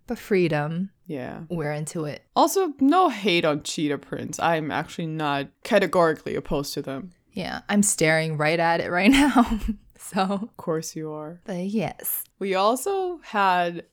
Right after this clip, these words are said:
Speaker 2: we have had a few songs by our, one of our favorite, well, he's not my oppa, but he's your oppa, <laughs>
Speaker 1: <laughs>
Speaker 2: Gray
Speaker 1: He
Speaker 2: of
Speaker 1: is
Speaker 2: A O M G.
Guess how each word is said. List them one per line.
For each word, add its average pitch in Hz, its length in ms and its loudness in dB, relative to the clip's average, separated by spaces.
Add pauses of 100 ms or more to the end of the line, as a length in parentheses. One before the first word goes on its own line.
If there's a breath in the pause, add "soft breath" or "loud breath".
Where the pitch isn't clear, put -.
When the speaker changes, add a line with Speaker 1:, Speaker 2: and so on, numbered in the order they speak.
(100)
Speaker 2:
we 220 160 2
have 359 360 4
had 226 220 4
a 190 60 -2
few 196 800 -2 (120)
songs 165 680 2
by 156 440 2
our, 156 600 -2 (100)
one 190 160 0
of 180 140 2
our 170 80 2
favorite, 165 640 0 (300)
well, 190 120 -2
he's 208 180 2
not 147 120 -2
my 151 200 0
oppa, 151 380 -4
but 151 160 -4
he's 143 200 -6
your 143 200 -2
oppa, 233 1040 4
<laughs> - 20 0
Speaker 1:
<laughs> - 0 -
Speaker 2:
Gray 170 680 2
Speaker 1:
He - 160 -4
Speaker 2:
of 185 80 6
Speaker 1:
is 226 80 2
Speaker 2:
A 175 200 2
O 170 40 2
M 170 80 6
G. - 0 -